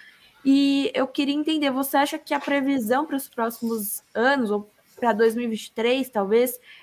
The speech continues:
é de uma espécie de licença pra gastar?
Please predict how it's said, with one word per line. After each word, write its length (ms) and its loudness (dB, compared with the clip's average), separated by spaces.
é 160 2
de 180 2
uma 200 2
espécie 320 0
de 120 -2
licença 680 -2
pra 200 -2
gastar? 720 0